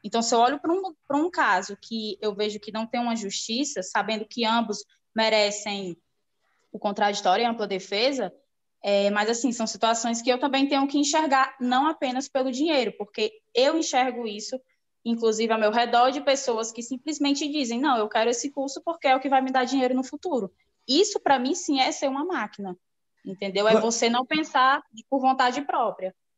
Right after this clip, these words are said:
Speaker 2: Olha, a visão de que, eu, eu espero que também os demais possam participar <laughs> também aqui, senão eu fico monopolizando o negócio, viu, Rosângela? Você sabe que eu
Speaker 1: E,
Speaker 2: falo muito.
Speaker 1: e licença, e licença, há muito
Speaker 2: Sim.
Speaker 1: tempo eu esperava um debate como esse.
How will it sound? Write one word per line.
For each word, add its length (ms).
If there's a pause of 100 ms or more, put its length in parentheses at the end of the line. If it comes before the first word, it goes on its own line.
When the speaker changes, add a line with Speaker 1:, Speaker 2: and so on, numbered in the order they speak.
(840)
Speaker 2:
Olha, 220
a 100
visão 480
de 120
que, 360
eu, 460
eu 20
espero 300
que 40
também 260
os 80
demais 280
possam 300
participar 500
<laughs> 0
também 280
aqui, 120
senão 240
eu 40
fico 220
monopolizando 680
o 20
negócio, 380
viu, 100
Rosângela? 400 (540)
Você 80
sabe 220
que 60
eu 40
Speaker 1:
E, 40
Speaker 2:
falo 200
muito. 200
Speaker 1:
e 60
licença, 560
e 80
licença, 500
há 120
muito 420
Speaker 2:
Sim. 80
Speaker 1:
tempo 380
eu 100
esperava 560
um 80
debate 420
como 280
esse. 360